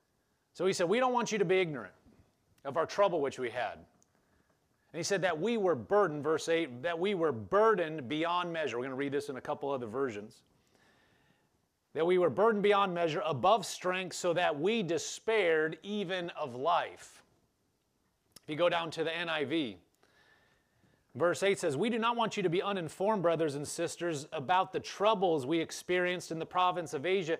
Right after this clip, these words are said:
We were under great pressure, far abil-, far beyond our ability to endure, so that we despaired of life itself."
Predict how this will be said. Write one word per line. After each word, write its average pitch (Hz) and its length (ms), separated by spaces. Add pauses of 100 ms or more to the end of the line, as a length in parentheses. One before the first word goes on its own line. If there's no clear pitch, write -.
(220)
We 214 220
were 196 200
under 185 320
great 170 460
pressure, 143 480 (1300)
far 214 600
abil-, 190 540
far 226 400
beyond 185 640
our 185 320
ability 165 760 (380)
to 156 160
endure, 131 380 (2000)
so 180 220
that 190 200
we 196 160
despaired 156 920 (560)
of 127 180
life 156 320
itself." - 640